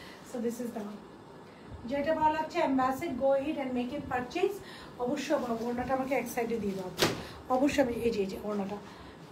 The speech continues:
যেন স্ক্রিনশটটা নিতে পারে সবাই। So, অবশ্যই আমরা hundred percent confirm হয়ে অর্ডারটা place করবো।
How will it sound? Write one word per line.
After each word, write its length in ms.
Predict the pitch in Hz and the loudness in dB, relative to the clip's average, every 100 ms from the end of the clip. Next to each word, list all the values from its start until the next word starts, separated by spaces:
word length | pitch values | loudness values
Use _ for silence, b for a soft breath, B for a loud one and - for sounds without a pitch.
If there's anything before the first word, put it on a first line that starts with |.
| - - - 233 | -18 -16 -4 4
যেন 480 | 269 294 285 233 220 | 8 10 8 4 0
স্ক্রিনশটটা 520 | - 269 254 262 233 | -2 -2 0 0 -2
নিতে 180 | 220 202 | -2 -2
পারে 120 | 202 196 | -2 -4
সবাই। 260 | 220 196 - B B - | -6 -8 -10 B B 0
So, 60 | 285 | 2
অবশ্যই 400 | 277 320 320 339 | 4 4 4 6
আমরা 200 | 302 311 | 8 8
hundred 240 | 285 262 277 | 6 2 0
percent 300 | 269 294 277 | 2 2 2
confirm 320 | 233 247 277 | 0 2 4
হয়ে 100 | 302 | 4
অর্ডারটা 420 | 262 214 214 262 240 | 4 2 0 -2 0
place 300 | 240 233 - | 0 0 -4
করবো। 600 | 254 247 247 226 294 - | 0 2 2 6 6 6